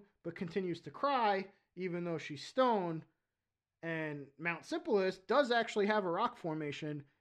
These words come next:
named the Weeping Rock, since rainwater seeps through the limestone,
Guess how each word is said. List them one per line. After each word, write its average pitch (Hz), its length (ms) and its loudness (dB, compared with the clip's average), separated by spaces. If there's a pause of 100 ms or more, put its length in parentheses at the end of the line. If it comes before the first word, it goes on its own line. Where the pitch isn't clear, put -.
named 277 360 2
the 180 60 2
Weeping 180 420 -2
Rock, 214 440 2 (240)
since 180 440 -6
rainwater 202 520 2
seeps 185 320 -8
through 175 160 -4
the 151 60 -4
limestone, 190 720 -2